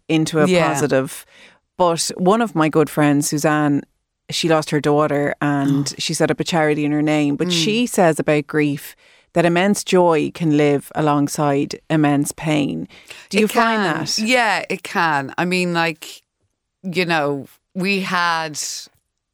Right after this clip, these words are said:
Speaker 2: uh, we met when I was, I was twenty-one when we met. I was actually twenty. Um, and, like, we'd great time. We were best friends. We were laughing.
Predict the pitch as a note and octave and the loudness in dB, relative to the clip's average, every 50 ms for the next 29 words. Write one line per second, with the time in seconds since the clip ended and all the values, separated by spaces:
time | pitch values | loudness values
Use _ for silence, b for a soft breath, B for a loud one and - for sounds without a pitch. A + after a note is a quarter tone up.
0 | _ - D3 D3 C#3+ C#3 C#3 C3 B2+ C#3+ D#3 D#3+ D#3 D3 D3+ D3 - - C3+ C#3 | _ -4 -2 -2 -2 -2 -4 -4 -4 -4 -4 -4 -2 -2 -4 -4 -4 -6 -6 -4
1 | C#3 C3+ C3 C3 A#2+ - - - C3 B2+ A#2+ - - - - _ _ _ - - | -4 -6 -6 -8 -12 -14 -12 -10 -10 -10 -12 -14 -18 -20 -20 _ _ _ -8 -6
2 | D3+ C#3 C3+ B2 B2+ C3+ C3+ C3+ C3+ C3 B2 B2+ B2 B2 A#2 - - - - - | -4 -4 -2 -2 -2 -2 -2 -2 -4 -6 -8 -10 -10 -12 -10 -10 -10 -12 -12 -14
3 | - - - - D#3+ D3 - - - - - D#3 D#3+ E3+ D#3 B2+ B B B B | -12 -12 -6 -6 -4 -4 -4 -8 -6 -4 -4 -4 -2 -4 -4 -6 B B B B
4 | B B B B B B B B B - F#3 F#3 F3+ F3 E3+ D#3+ D#3+ D#3+ D3+ D#3 | B B B B B B B B B -4 -2 -2 0 0 0 0 -2 -2 -2 -4
5 | D#3 D3+ - _ _ _ E3+ F3 F#3 F3 F3+ F3 D3+ F3 G3+ G#3+ G#3+ G#3+ G#3 F3 | -4 -6 -8 _ _ _ -2 0 0 0 0 -2 0 0 0 2 2 2 0 -2
6 | - - - - C3+ - - F3 D#3+ D#3+ D3 - D#3 C3+ C3 C3 C#3 D3 D3+ C#3 | -4 -8 -10 -14 -16 -6 -2 -2 0 0 -2 -4 -4 -4 -4 -4 -4 -4 -4 -4
7 | B2 - D3+ D3+ D3+ - - - D3+ C#3+ C#3 C#3 C#3 C3+ C#3 C#3 C3 - - - | -4 -2 -4 -4 -4 -6 -4 -4 -2 -2 -2 -2 -4 -6 -8 -8 -10 -14 -16 -18
8 | - _ - D#3+ D#3+ D3 C#3+ D3 D3 D3+ D3+ D3+ D#3 D#3 D3+ - F3 D#3 C#3+ C#3+ | -18 _ -8 -6 -4 -2 0 0 0 2 2 2 0 0 -2 -2 -2 -2 0 -2
9 | C#3 C3 | -4 -6